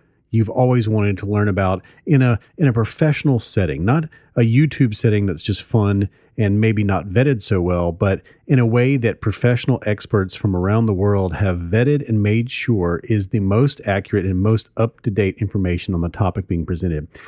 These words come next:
Now, I was able to pick something for you to get at eighty percent off the original price, and I picked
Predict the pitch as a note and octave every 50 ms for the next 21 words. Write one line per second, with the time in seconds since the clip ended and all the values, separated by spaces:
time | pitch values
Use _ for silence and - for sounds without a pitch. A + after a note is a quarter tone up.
0 | - - - - A#2 G2+ F#2 - - - - - - - - _ _ _ _ -
1 | C3 D#3+ F#3+ F3+ D#3+ F3 D#3+ E3 D3+ C3+ - - C3+ C3+ - - - - C#3 C3
2 | C3+ E3 D3+ C3+ - - G2+ F#2 F#2+ G2+ A2+ B2 C3 D3 C#3 C3+ G#2 G#2+ G2+ C3
3 | D#3+ - _ _ _ _ - B2 B2+ - _ _ - - D3+ D#3+ E3+ E3+ F3 F#3
4 | F3 - - D3 C#3 - - - D3+ D3 D3 - - B2+ B2 B2+ C#3 C3+ - -
5 | C3 B2 A#2 A#2 B2+ C3 B2+ C#3+ C#3+ C3 A2+ - - A#2+ A2+ A2+ B2+ D3 - -
6 | - - _ _ _ _ _ _ - G2+ G2 A2 D#3 D#3 - D3+ C3+ A#2 - -